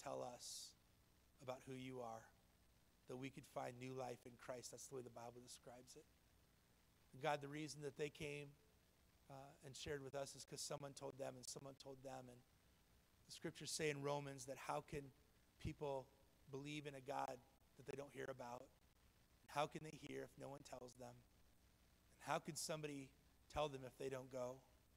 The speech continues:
How can somebody go if they're not sent? So, Lord, we wanna send somebody so they can go,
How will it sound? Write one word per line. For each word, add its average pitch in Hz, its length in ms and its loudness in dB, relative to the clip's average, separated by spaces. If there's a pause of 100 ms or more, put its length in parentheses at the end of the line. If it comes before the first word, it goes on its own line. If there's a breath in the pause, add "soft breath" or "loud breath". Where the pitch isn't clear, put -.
(720)
How 127 100 4
can 131 140 -8
somebody 139 320 -4
go 127 220 -2
if 123 100 -8
they're 131 100 -6
not 123 200 -8
sent? - 520 -6 (1120)
So, - 160 -2
Lord, 135 120 4
we 147 100 0
wanna 156 200 -4
send 147 300 -2
somebody 127 500 -4 (1700)
so - 120 -12
they 131 140 -2
can 143 160 -14
go, 127 280 -6